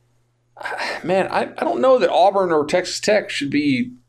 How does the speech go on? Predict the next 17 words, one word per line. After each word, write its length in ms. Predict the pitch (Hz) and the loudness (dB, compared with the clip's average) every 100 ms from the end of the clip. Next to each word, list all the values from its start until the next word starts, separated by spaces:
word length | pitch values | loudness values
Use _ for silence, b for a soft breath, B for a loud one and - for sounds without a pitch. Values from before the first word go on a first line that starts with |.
| _ _ _ _ - | _ _ _ _ -18
that 300 | 104 120 170 | -2 0 2
much 460 | 160 151 - - - - | 0 -2 -4 -8 -12 -10
better 340 | 120 135 135 | 0 2 4
rated 300 | 120 165 139 | 2 2 0
than 100 | 127 | -2
Florida 300 | 120 143 127 | 0 0 0
State 220 | - 185 | 0 0
is. 180 | 110 - | 0 -2
I, 400 | 113 120 127 110 | -4 -2 -2 0
I 40 | 123 | -2
think 200 | 190 180 | -2 0
there's 200 | 143 120 | 0 2
definitely 380 | 160 160 147 | 0 0 -4
kind 160 | 120 143 | -2 -2
of 140 | 120 | 0
a 20 | 110 | 2
drop-off 580 | 123 123 107 98 90 | 2 2 2 2 0